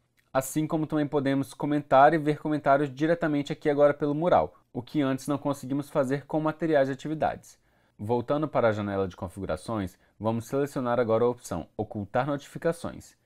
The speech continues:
ainda em atividades no mural. Se eu voltar dessa vez ao mural, podemos perceber que todas as notificações de materiais e atividades foram ocultadas,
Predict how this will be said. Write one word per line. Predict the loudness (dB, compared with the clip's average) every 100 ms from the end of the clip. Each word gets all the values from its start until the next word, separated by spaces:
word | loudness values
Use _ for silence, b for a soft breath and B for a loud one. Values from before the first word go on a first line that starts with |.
| _ _ _ -8
ainda | -4 -2 0 0
em | -2
atividades | -4 -6 -2 0 0 0
no |
mural. | -2 0 0 -2 _ _ b
Se | -10 -2
eu | 0
voltar | 2 0 2 0
dessa | 0 -4 -2
vez | -2
ao | -2
mural, | -2 2 2 0 b b -6
podemos | -4 -2 -6
perceber | -10 -8 -4 -4 -4
que | -6
todas | -6 -4 -4 -4
as |
notificações | -6 -6 -6 -4 -4 -2 -6
de | -4
materiais | -8 -4 2 2 2
e |
atividades | -4 -4 2 2 2
foram | -2 -2 -2
ocultadas, | -4 -2 -4 -2 2 2 2 -10